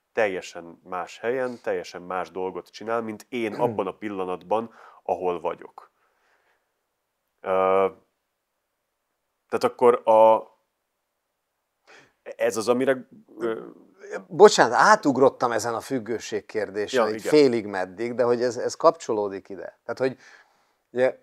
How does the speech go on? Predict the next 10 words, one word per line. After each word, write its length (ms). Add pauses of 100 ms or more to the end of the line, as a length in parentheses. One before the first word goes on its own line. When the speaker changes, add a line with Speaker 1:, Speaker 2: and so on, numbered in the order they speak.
(600)
Speaker 2:
ha 240
azt 240 (320)
elfogadjuk, 680
hogy 120
minden 480
nemű 240
függőség 640
mögött 440
ott 220
van 460